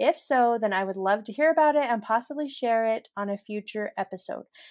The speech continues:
So please email me, Melissa at mixinsamemagic dot com. I'll put my email in the show description, or send me a D M on Instagram with your experience, or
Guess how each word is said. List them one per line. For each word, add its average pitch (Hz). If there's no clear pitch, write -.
So 208
please 254
email 254
me, 226
Melissa 208
at 202
mixinsamemagic 196
dot 196
com. 285
I'll 214
put 214
my 202
email 214
in 202
the 202
show 269
description, 262
or 226
send 220
me 220
a 202
D 202
M 277
on 190
Instagram 302
with 233
your 190
experience, 277
or 262